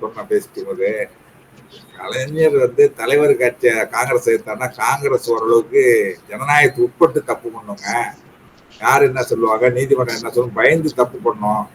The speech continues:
இப்ப ஒன்றியத்துல ஆட்சியில இருக்கிற கட்சி வந்து எதை பத்தியும் கவலைப்படாது, நீதிமன்றத்தை பத்தி கவலைப்படாது, மக்களை பத்தி கவலைப்படாமல் பஞ்சமா பாதகத்தை செய்ய துணிந்த ஒரு கட்சி ஒன்றியத்துல ஆட்சியில இருக்கு.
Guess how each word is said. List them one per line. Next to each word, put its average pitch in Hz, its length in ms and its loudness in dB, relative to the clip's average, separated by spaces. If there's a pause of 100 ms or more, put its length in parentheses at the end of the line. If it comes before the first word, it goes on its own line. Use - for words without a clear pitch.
(420)
இப்ப - 340 2
ஒன்றியத்துல 151 560 8 (120)
ஆட்சியில 131 460 2
இருக்கிற 120 260 2
கட்சி 127 340 0
வந்து 135 560 4 (360)
எதை 123 260 6
பத்தியும் 165 400 8
கவலைப்படாது, 143 480 6
நீதிமன்றத்தை 147 540 0
பத்தி 139 160 -6
கவலைப்படாது, 131 460 2
மக்களை 131 320 -2
பத்தி 127 180 -2
கவலைப்படாமல் 123 640 2
பஞ்சமா 147 420 4 (180)
பாதகத்தை 147 520 4
செய்ய 135 440 2
துணிந்த 147 320 2
ஒரு 139 140 8
கட்சி 143 340 -2
ஒன்றியத்துல 131 540 2
ஆட்சியில 127 340 2
இருக்கு. 117 320 4